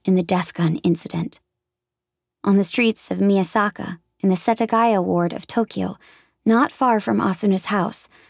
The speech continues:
Kanemoto injected Kazuto with a dose of toxic succinylcholine. It rapidly paralyzed his muscles and arrested his respiration.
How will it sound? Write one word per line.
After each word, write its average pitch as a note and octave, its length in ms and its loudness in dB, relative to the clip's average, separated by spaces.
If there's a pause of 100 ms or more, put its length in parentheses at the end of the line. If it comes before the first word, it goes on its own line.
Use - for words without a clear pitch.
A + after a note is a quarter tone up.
(320)
Kanemoto A3 600 4
injected A3 580 2
Kazuto G3 600 -2
with F#3 180 -2
a F3+ 40 0
dose G#3 460 0
of F3+ 140 -4
toxic - 560 -4
succinylcholine. G3 1120 0 (760)
It - 100 -4
rapidly G#3 540 0
paralyzed F3+ 600 0
his F#3+ 180 -4
muscles F#3 500 -2 (100)
and G#3 120 2
arrested G#3 540 0
his F#3+ 200 -6
respiration. F#3 800 -2